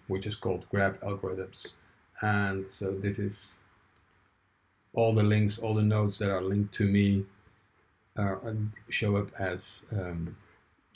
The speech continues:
as a, a, a dashboard over here. This dashboard has a shortcut with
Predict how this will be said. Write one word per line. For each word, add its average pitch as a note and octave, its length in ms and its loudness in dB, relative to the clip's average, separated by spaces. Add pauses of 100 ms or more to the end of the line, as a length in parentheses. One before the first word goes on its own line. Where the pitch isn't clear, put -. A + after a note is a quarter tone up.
(160)
as G2+ 180 -2
a, F#2+ 260 -4 (440)
a, A2 60 -4
a - 20 2
dashboard A2+ 320 0
over G#2+ 180 0
here. C#3 340 6 (420)
This A2 140 6
dashboard G#2+ 540 2
has F#2+ 220 -4
a A2 40 -4
shortcut A2 600 2 (1120)
with G2 360 0